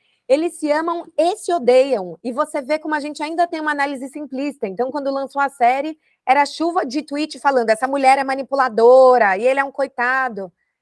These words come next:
Não, ela ama ele também, não é passar pano pra ela, mas as relações têm esse lugar de ambiguidade, né? Eu acho que pra que o amor seja possível, esse amor possível, ele tem que ter diálogo.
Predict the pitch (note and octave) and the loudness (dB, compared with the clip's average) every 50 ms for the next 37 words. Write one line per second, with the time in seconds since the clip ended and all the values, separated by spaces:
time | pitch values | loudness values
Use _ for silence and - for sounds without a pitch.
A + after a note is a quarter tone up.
0 | _ _ D#4 F#4+ G4+ A4 A#4 B4 A#4+ F4+ G3+ E3+ - _ _ _ _ _ - C4+ | _ _ -4 -2 -2 0 0 0 0 -2 -6 -10 -14 _ _ _ _ _ -2 -2
1 | D4 E4+ F4 E4 D#4 E4 F4+ G4+ A4 D#4 C4 A#3+ G#3+ G#3+ A3+ A3 - - A3+ A3+ | 0 0 0 2 2 2 2 2 2 2 4 4 4 4 2 -2 -4 -4 -4 -4
2 | G#3 G#3+ G3+ F#3 F3 D#3+ D3+ - C4 D#4+ F4+ - - E4 - - - C#4 - - | -4 -6 -6 -6 -8 -12 -12 -8 -6 -6 -4 -2 -2 -2 0 0 0 -2 0 2
3 | D4+ B3 A3 G#3+ G3+ F3+ - - - A3+ G#3 G#3 G3 F#3+ F#3+ F#3+ G3 G3+ G3+ F#3+ | 2 2 2 0 -4 -10 -8 -2 0 0 0 0 0 -2 -4 -6 -8 -10 -10 -12
4 | - - _ _ _ _ _ _ _ _ - D4 - D4 D#4 D#4+ D#4+ D#4+ D#4+ D#4+ | -16 -20 _ _ _ _ _ _ _ _ -12 -10 -8 -8 -6 -4 -4 -4 -4 -6
5 | D#4+ E4 E4 - - E4 D#4 E4+ E4+ E4+ - - E4+ F4 D4 C#4 C4+ D4 D#4+ E4+ | -8 -8 -8 -10 -10 -10 -8 -6 -8 -8 -8 -6 -6 -4 -4 -2 -2 -2 -4 -6
6 | D#4+ - _ _ _ _ _ G3 F#3 B3 B3+ B3 G#3 A#3 G3+ G3 A3 G#3+ F3+ F#3 | -10 -14 _ _ _ _ _ 0 2 2 2 2 0 -6 -4 -2 -2 -2 0 0
7 | F3+ F3 D#3+ D3+ D3+ D3 D#3 D#3 _ _ _ _ _ _ - G3+ A3 A3 G#3+ G3+ | -2 -2 -2 -6 -10 -16 -20 -20 _ _ _ _ _ _ -6 -4 -2 -2 -2 -2
8 | - - G#3 G#3 G#3+ A3+ A#3 B3+ B3 - - B3 - - A#3+ A3+ A3 F3 _ _ | -4 -4 -4 0 0 2 2 0 -2 -4 -10 -12 -10 -8 -8 -8 -8 -10 _ _
9 | _ _ _ _ _ - B3+ A#3+ A#3+ - C4+ B3 A#3+ A#3 A#3+ C4+ D4+ D4+ - C#4 | _ _ _ _ _ -2 -2 -2 0 2 2 2 2 2 2 0 -2 -2 -4 -6
10 | A#3 G#3+ G3+ E3+ - F3+ E3+ - A#3 B3 A#3+ F#3 F#3+ G3 G3+ F#3 A3+ G#3 G#3 A3+ | -6 -6 -6 -10 -12 -14 -12 -10 -8 -8 -6 -6 -8 -8 -8 -6 -6 -6 -6 -6
11 | A3+ A3+ A3 G#3 - A3+ G#3+ A3+ G#3 G3+ - - A#3 A#3 B3 C4 - _ _ - | -8 -10 -12 -10 -8 -8 -6 -8 -8 -10 -2 0 0 0 0 -2 -8 _ _ -6
12 | D4 D#4 E4 - D#4+ - - A3+ A3 G#3+ F3 G3 G3+ F3+ E3+ E3+ E3+ F3 E3+ F#3+ | -6 -6 -8 -10 -12 -6 -4 -2 -2 -2 -2 -4 -2 -2 -2 -4 -6 -8 -10 -12
13 | F#3+ | -16